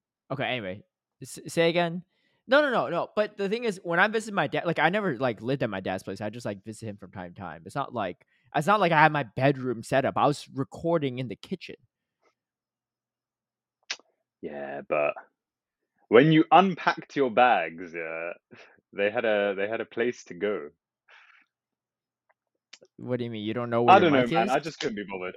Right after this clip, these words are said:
Speaker 2: I'm not gonna lie. I couldn't be bothered.
Speaker 1: <laughs>
Speaker 2: Like, it's
Speaker 1: I
Speaker 2: just,
Speaker 1: know.
Speaker 2: it's
Speaker 1: I know. I'm just
Speaker 2: <laughs> just
Speaker 1: waiting for, like, the next sorry excuse after the next sorry excuse. It's like, what's the next one I had to rebuttal? 'Cause we know it's a bad
Speaker 2: I
Speaker 1: excuse.
Speaker 2: could not be bothered, bro. I could not be.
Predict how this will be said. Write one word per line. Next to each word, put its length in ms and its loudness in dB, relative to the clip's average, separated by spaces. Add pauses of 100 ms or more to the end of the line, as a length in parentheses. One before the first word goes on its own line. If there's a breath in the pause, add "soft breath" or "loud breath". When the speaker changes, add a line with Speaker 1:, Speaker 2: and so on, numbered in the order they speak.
Speaker 2:
I'm 80 -8
not 160 -6
gonna 140 -8
lie. 280 -4
I 80 -4
couldn't 200 -12
be 60 -12
bothered. 380 -12
Speaker 1:
<laughs> 60 -20 (300 soft breath)
Speaker 2:
Like, 280 6
it's 100 6 (300)
Speaker 1:
I 60 6
Speaker 2:
just, 180 0
Speaker 1:
know. 180 4
Speaker 2:
it's 380 -4
Speaker 1:
I 100 8
know. 180 10
I'm 160 8
just 180 8
Speaker 2:
<laughs> 0 -
just 80 2
Speaker 1:
waiting 200 6
for, 220 4
like, 260 6
the 140 2
next 480 2 (200 loud breath)
sorry 480 10
excuse 520 0
after 280 8
the 80 -2
next 220 4
sorry 240 2
excuse. 220 0
It's 100 0
like, 160 2
what's 380 0
the 100 0
next 380 2
one 240 4
I 60 4
had 160 4
to 60 -4
rebuttal? 500 4
'Cause 200 -6
we 100 -6
know 200 -2
it's 100 -6
a 80 -2
bad 300 6
Speaker 2:
I 40 4
Speaker 1:
excuse. 480 -4
Speaker 2:
could 80 0
not 140 -2
be 140 0
bothered, 420 -2
bro. 340 -4
I 60 -2
could 240 -8
not 200 -4
be. 80 -4